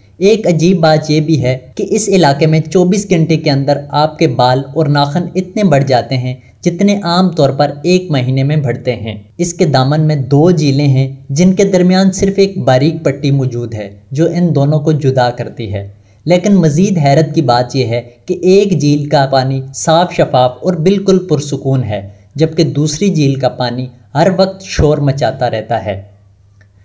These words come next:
जो भी कोह पैमा इसको सर करने के लिए इसकी तरफ चलना शुरू करता है, तो ऐसे लगता है कि पहाड़ अपनी जगह बदल चुका है। इसी वजह से इसे सर करने वाले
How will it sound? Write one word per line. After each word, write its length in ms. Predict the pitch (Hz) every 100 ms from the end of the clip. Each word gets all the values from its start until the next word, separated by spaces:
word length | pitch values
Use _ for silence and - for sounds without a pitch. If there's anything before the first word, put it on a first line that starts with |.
| _
जो 240 | 135 165 208
भी 160 | 220
कोह 300 | 214 180 156
पैमा 600 | 147 151 143 123 127 - -
इसको 300 | 202 208 180
सर 240 | 170 175
करने 360 | 180 175 143 139
के 120 | 139
लिए 180 | 127 131 131 -
इसकी 320 | 202 - 185
तरफ 280 | 175 160 -
चलना 340 | 165 143 160
शुरू 220 | 156 139
करता 320 | 135 131 -
है, 260 | 120 107 113 - -
तो 160 | - -
ऐसे 280 | 190 185 214
लगता 340 | 160 135 -
है 380 | 123 127 - -
कि 60 | 131
पहाड़ 400 | - 123 127 165
अपनी 320 | 165 170 180
जगह 320 | 165 139 139 143
बदल 340 | 131 131 131
चुका 260 | - 131 113
है। 380 | 98 101 - -
इसी 240 | 185 240
वजह 280 | 196 151 151
से 160 | 143 151
इसे 340 | - - 202
सर 260 | - 170 196
करने 320 | 170 151 151
वाले 320 | 131 123 135